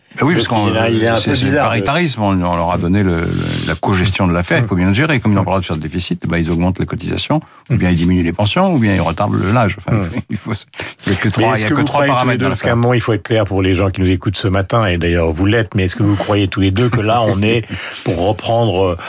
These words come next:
Speaker 2: la nomenclature qui est toujours la même, le bras de fer, le jeudi noir, enfin, tout
Speaker 1: Mm.
Speaker 2: ça, est-ce qu'on est dans l'épreuve absolue du quinquennat, euh,
Speaker 1: Ah, c'est
Speaker 2: on l'a
Speaker 1: important.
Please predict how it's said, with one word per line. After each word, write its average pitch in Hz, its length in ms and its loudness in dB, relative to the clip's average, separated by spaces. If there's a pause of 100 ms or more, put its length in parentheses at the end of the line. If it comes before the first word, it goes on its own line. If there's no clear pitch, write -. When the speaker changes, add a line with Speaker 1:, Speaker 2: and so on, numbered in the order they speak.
(160)
Speaker 2:
la 110 80 0
nomenclature 104 680 0
qui 98 60 -2
est - 20 -4
toujours 98 160 -2
la 95 100 2
même, 101 260 0
le 98 100 2
bras 92 180 0
de 87 80 -8
fer, 104 200 0
le 98 60 2
jeudi 92 300 -2
noir, 98 220 0
enfin, 120 200 2
tout 120 80 2
Speaker 1:
Mm. 113 140 2
Speaker 2:
ça, 120 140 -2 (260)
est-ce 117 180 -2
qu'on 120 160 0
est 131 60 2
dans 113 140 0
l'épreuve 110 400 0
absolue 120 520 -2
du 98 140 -4
quinquennat, 117 720 0
euh, 95 680 2
Speaker 1:
Ah, 113 140 0
c'est 107 220 -2
Speaker 2:
on 113 40 2
l'a 113 60 2
Speaker 1:
important. 113 380 -2